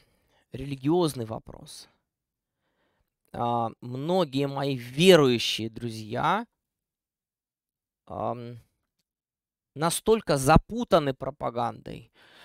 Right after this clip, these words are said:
настолько идеологически подготовлены,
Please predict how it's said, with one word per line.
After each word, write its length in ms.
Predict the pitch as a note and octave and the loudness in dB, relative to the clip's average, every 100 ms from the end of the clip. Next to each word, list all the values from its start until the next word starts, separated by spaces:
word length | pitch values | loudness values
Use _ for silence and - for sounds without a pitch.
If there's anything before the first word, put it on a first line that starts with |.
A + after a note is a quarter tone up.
| - | -18
настолько 1000 | A#2 D#3 E3 - - A3+ A3 - G3 G3+ - - | -6 -2 0 -2 2 2 2 4 6 6 2 -2
идеологически 1080 | G3 D#3+ G3+ G3 G3+ F#3 A3+ - G#3 - A3 | 0 10 10 12 8 6 0 2 2 2 -2
подготовлены, 1300 | - G3+ E3+ F3 - C4 C#4+ A3+ F3+ D#3 B2+ A2 | 2 0 4 2 4 4 2 2 0 -2 -4 -8